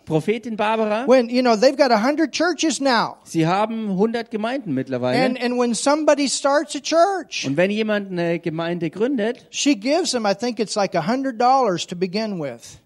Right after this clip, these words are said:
Speaker 1: gibt sie solchen Leuten für den Start hundert Dollar oder so,
Speaker 2: which is a lot to begin there.
Speaker 1: was dort
Speaker 2: If you're in the
Speaker 1: eigentlich
Speaker 2: village.
Speaker 1: wenn, was dort,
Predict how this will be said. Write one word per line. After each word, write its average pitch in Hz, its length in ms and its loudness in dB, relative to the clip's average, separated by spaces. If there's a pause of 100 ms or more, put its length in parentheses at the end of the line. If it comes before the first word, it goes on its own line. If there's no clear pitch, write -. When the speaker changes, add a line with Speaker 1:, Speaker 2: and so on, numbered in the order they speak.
Speaker 1:
gibt 196 280 -4
sie 180 520 -2
solchen 180 380 -4
Leuten 175 480 -2
für 165 200 -4
den 160 120 -6
Start 175 500 -6
hundert 220 360 -4
Dollar 156 320 -4
oder 123 220 -4
so, 156 120 0
Speaker 2:
which 240 160 2
is 196 140 0
a 214 80 4
lot 220 320 0
to 190 100 -8
begin 175 400 -4
there. 147 320 -8 (140)
Speaker 1:
was 143 280 0
dort 156 480 0 (240)
Speaker 2:
If 170 140 -8
you're 143 140 4
in 196 100 2
the 202 60 0
Speaker 1:
eigentlich 175 40 -2
Speaker 2:
village. 160 520 0 (300)
Speaker 1:
wenn, 165 380 -2 (180)
was 147 240 -4
dort, 214 400 -2